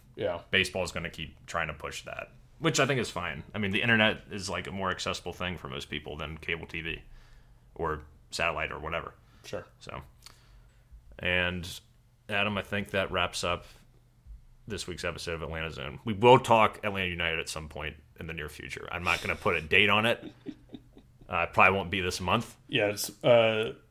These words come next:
Speaker 1: Braves and Hawks news is gonna have to get a little slower.
Speaker 2: Yeah.
Speaker 1: You know, I think s-, the soccer season's pretty long, so
Speaker 2: Oh, yeah, it is long.
Speaker 1: we don't wanna talk early in the season.
Speaker 2: No.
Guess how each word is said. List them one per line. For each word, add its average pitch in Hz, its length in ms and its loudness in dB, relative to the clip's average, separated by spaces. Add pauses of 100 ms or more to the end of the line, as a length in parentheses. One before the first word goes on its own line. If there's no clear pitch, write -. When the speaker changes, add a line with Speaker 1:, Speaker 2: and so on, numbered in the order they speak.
(120)
Speaker 1:
Braves 135 380 6
and 113 120 2
Hawks 117 520 4
news 113 280 0
is 104 100 -4
gonna 110 120 2
have 101 120 2
to - 40 -6
get 107 100 0
a 104 40 0
little 104 240 -2
slower. 127 640 0 (320)
Speaker 2:
Yeah. 85 180 0 (340)
Speaker 1:
You 131 100 -2
know, 127 140 -2 (160)
I 131 40 -10
think 165 220 -2
s-, - 180 -14
the 110 120 -8
soccer 123 360 0
season's 95 340 -6
pretty 95 200 -8
long, 90 380 -2
so 85 400 -10
Speaker 2:
Oh, 147 40 4
yeah, 123 160 10
it 98 80 6
is 87 120 -2
long. 67 200 -6 (120)
Speaker 1:
we 175 120 4
don't 147 100 4
wanna 82 200 -4
talk 98 360 -2 (160)
early 98 240 -4
in 92 80 -8
the 90 80 -6
season. 98 440 -6
Speaker 2:
No. 73 180 -10